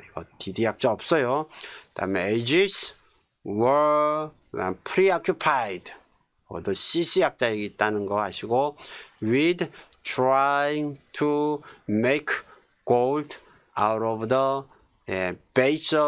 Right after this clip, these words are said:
metal. 예, 이거, 이, 이거 저 알케미스트가 아마 연금술사인 것 같네요. 그죠?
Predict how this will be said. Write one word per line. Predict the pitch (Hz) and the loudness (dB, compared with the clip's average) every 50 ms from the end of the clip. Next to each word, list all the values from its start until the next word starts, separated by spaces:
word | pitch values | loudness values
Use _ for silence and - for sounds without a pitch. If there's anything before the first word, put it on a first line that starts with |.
| 147 147 147 147 - - - - | 2 0 -4 -6 -8 -12 -16 -12
metal. | - 101 107 110 101 - - 110 101 92 90 90 87 | -6 -2 -2 -2 -2 -2 -4 -2 -2 -2 -2 -4 -6
예, | 90 92 95 95 95 92 87 87 85 85 | -6 -6 -6 -4 -4 -6 -6 -8 -8 -6
이거, | 92 110 117 123 117 110 110 113 110 110 110 | -6 -4 -2 0 0 0 0 0 0 -2 -2
이, | 117 120 117 113 107 107 110 107 - | -4 -4 -4 -4 -6 -6 -8 -8 -8
이거 | 131 117 110 110 104 | -6 -4 -4 -4 -2
저 | - 113 107 82 - - | -2 -2 -2 -2 -2 -2
알케미스트가 | 113 123 - - 165 165 160 - - - 143 135 131 120 | -2 0 0 2 0 0 0 -2 -2 -2 0 0 2 0
아마 | 120 123 120 | 0 0 0
연금술사인 | 107 104 104 117 127 143 175 202 208 196 - 180 175 156 - 143 120 120 | 0 2 2 2 2 2 2 2 2 0 0 0 0 0 0 0 0 0
것 | 117 117 | 0 0
같네요. | 110 104 98 104 104 101 95 | -2 -2 -2 -2 -4 -4 -4
그죠? | 98 95 - 113 104 92 | -6 -2 0 0 0 -2